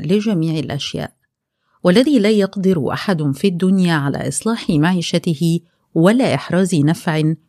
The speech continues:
ولا دفع ضرر إلا به. وكذلك طالب الآخرة مجتهد في العمل المنجي به روحه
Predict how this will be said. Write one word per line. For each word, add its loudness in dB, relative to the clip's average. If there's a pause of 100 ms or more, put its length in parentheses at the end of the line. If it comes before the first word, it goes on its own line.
(160)
ولا 2
دفع -2
ضرر -2 (160)
إلا 0
به. -8 (540)
وكذلك 2
طالب 0
الآخرة -2 (500)
مجتهد 2
في -2
العمل 0
المنجي -2
به -2
روحه -2